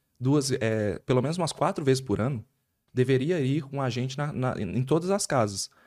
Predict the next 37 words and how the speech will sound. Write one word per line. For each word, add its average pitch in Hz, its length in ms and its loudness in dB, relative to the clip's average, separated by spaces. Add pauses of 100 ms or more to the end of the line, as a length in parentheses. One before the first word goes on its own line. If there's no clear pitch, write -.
(120)
Aqui 143 520 -2
é 143 60 0
um 143 120 -2
ambiente 139 400 -2
que 160 160 -2
é 131 100 2
um 156 80 0
prédio, 113 440 0
né? 120 160 -2 (440)
Mas, 113 760 0 (140)
é, 104 180 0
se - 140 -4
fosse 147 200 0
uma 143 100 0
residência, 123 800 0 (300)
deveria 123 320 2
receber 143 320 -2
pelo 135 180 -2
menos 127 200 -6
quatro 180 320 -2
vezes 151 300 0
o 185 120 0
agente 151 280 -4
de 151 60 -6
endemias 139 300 -4
em 160 80 -6
casa. 110 380 -4 (300)
A - 40 -6
maioria 113 280 0
das 170 100 0
cidades 147 280 0
é 165 60 0
assim. 113 340 -2 (520)
E 113 80 -6
quando 160 240 2
não 156 180 2
é, 156 240 0